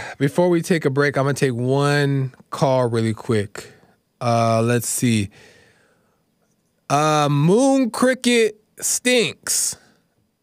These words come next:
out of Michigan. Um,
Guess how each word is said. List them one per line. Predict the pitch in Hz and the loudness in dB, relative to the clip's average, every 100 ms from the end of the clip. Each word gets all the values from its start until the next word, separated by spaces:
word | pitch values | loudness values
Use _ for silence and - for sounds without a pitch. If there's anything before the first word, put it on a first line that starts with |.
| _ - | _ -2
out | 175 170 | 0 2
of | |
Michigan. | 156 214 254 180 135 123 107 - _ _ _ _ _ _ _ _ _ _ _ _ _ _ - | 2 2 2 -2 0 -2 -2 -10 _ _ _ _ _ _ _ _ _ _ _ _ _ _ -2
Um, | 156 156 147 143 | 0 2 0 -2